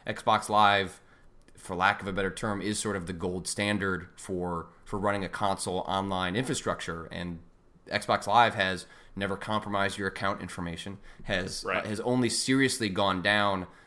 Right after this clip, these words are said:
Speaker 1: uh, I believe, that one Christmas, other than the times then it, that it's had, like,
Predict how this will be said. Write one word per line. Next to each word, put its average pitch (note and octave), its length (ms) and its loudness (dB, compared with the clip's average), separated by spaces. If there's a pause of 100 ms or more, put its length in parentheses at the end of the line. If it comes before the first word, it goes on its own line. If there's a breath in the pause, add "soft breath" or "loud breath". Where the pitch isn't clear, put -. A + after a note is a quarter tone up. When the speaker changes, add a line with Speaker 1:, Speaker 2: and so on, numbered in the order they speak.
(120 loud breath)
Speaker 1:
uh, F#2 160 -2
I F2+ 60 -2
believe, F#2+ 280 -4
that F#2 160 -2
one F#2 240 -2
Christmas, - 680 -4
other G2 180 -2
than F#2+ 160 -2
the F2+ 60 -4
times F2+ 440 -2
then F2 280 -4
it, F2 220 -10
that F2+ 140 -6
it's F2+ 120 -10
had, F2 220 -2
like, F2 240 -4